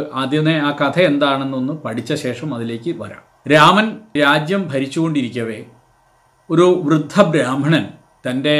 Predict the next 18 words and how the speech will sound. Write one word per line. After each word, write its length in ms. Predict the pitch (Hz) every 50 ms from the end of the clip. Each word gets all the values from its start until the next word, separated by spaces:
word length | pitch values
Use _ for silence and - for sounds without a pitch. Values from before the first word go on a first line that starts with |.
| 147 147 - - - 135
മകൻ്റെ 500 | 135 135 131 131 147 151 156 170 175 175 165 - - - _ _ _ _ _ _ _ _ _ -
ശവശരീരവും 840 | - - 143 151 160 160 156 185 180 170 175 180 185 180 185 185 175
എടുത്ത് 320 | 143 123 127 123 - 127 104 - - - _ _ _
കരഞ്ഞുകൊണ്ട് 680 | - 123 123 127 131 147 165 170 143 131 123 120 131 170 196 - - _ 120
രാജസന്നിധിയിലേക്ക് 1120 | 117 127 123 131 135 160 156 160 156 131 127 131 123 - - 135 120 117 113 - - 131 151 196 - _ _ _ _ _ _ _ _
കടന്നു 300 | - 113 117 123 123 131
വരികയാണ്. 340 | 127 113 104 101 101 101 - _ _ _ _ _ _ _ _ _ _ _ _ _ _ _ _ _
അഞ്ചു 240 | 123 143 160 175 202
വയസ്സ് 340 | 208 196 175 170 165 - 196
മാത്രം 380 | 180 160 156 147 151 165 160 165
പ്രായമായ 640 | 156 147 131 135 139 143 151 151 147 139 139 135 139
തൻ്റെ 380 | 139 139 127 123 127 131 143 139 143 143 - - -
മകൻ്റെ 460 | 127 127 127 123 131 147 156 160 180 180
മരണത്തിന് 540 | 165 131 123 123 131 147 147 147 165 147 143
കാരണം 400 | 143 135 110 117 117 120 117 - - - _ _ _ _ _ _ _ _ _ _ _ _ _ _ _ _ _
രാമൻ്റെ 560 | 127 135 139 135 143 156 165 180 185 180 185 185 180 175 - 151
രാജ്യഭരണത്തിലുള്ള 1160 | 139 143 135 131 143 151 156 170 202 - - - 151 147 156 170 170 160 180 165 139 139 143 143 131
ദോഷമാണെന്നും 760 | 127 123 120 131 127 - 160 139 123 113 113 113 107 101